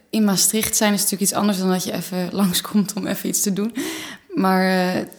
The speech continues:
toen in tweeduizend achttien heb ik ook nog echt een weekend gewandeld en hier geweest.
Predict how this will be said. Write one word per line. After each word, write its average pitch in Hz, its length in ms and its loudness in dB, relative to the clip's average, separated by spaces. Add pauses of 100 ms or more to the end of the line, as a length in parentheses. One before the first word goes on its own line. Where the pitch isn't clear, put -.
(300)
toen 214 140 -2
in 208 40 6
tweeduizend 202 400 2
achttien 196 200 -2
heb 208 100 0
ik - 60 -4
ook 190 100 0
nog 185 120 -2
echt 165 240 -6
een 190 120 -2
weekend 180 720 -2
gewandeld 165 720 -4
en 160 200 -6
hier 156 220 -4
geweest. - 680 -12